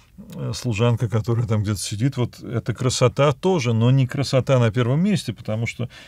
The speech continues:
обаяние лживое и пуста красота. Есть, э, ценности более высокого уровня. "Знают мужа его городских ворот, сидит он среди старейшин своей земли".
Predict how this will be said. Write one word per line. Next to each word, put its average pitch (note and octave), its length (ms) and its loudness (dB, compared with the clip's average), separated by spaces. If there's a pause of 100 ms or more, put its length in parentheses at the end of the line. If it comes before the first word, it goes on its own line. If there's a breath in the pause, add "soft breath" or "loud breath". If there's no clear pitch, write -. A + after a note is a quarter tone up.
(180 loud breath)
обаяние B2 600 4
лживое C3+ 420 4
и - 20 2
пуста B2 380 0
красота. G#2+ 640 -2 (920 soft breath)
Есть, A#2+ 560 -2
э, A2 580 -6
ценности A#2 480 -2
более G#2+ 400 2
высокого G#2+ 520 -6
уровня. G2 520 -10 (2000 loud breath)
"Знают C#3 360 2
мужа D#3 260 2
его D3 120 2
городских C#3 440 0
ворот, D3 260 2
сидит D3 300 -4
он D3+ 60 0
среди C3+ 240 -2
старейшин C#3 480 0
своей C3+ 200 -2
земли". B2+ 400 2